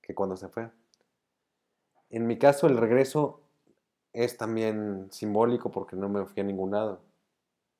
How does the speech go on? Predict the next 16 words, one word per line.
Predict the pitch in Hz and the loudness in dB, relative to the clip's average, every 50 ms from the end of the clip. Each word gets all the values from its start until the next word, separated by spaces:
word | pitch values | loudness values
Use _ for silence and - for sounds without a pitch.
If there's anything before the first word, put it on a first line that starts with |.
| _ _ _ | _ _ _
Bueno, | 127 131 123 113 | -2 -2 -2 -2
sí, | - 127 120 104 98 104 98 - _ _ _ _ | -2 -6 -8 -8 -10 -14 -16 -20 _ _ _ _
sí, | _ - 117 - - - | _ -16 -16 -16 -16 -20
sí, | - - 131 131 131 127 127 120 117 110 | -6 -2 -2 0 2 2 2 2 2 0
me | 107 104 104 90 82 92 104 98 | -2 -4 -6 -8 -6 -4 -4 -2
regresé | 104 101 104 - - 113 | 0 -2 -2 -2 -4 -4
a | |
mi | 117 110 - | -4 -4 -2
casa | - 113 120 123 123 - 135 | 0 0 0 0 -2 -4 -6
y | 110 95 90 - - - | -6 -6 -10 -12 -20 -20
sí | - - 123 | -14 -12 -2
cambié | - 113 110 113 110 | -2 0 0 0 0
de, | 107 104 101 95 95 101 - 104 | 0 0 -2 -2 -4 -8 -10 -6
de | 98 98 | -6 -6
escenario, | 98 - 104 101 107 113 123 139 147 143 | -6 -6 -6 -4 -2 -2 -2 -2 -2 -4
pero | - 98 98 92 - | -4 -4 -4 -6 -6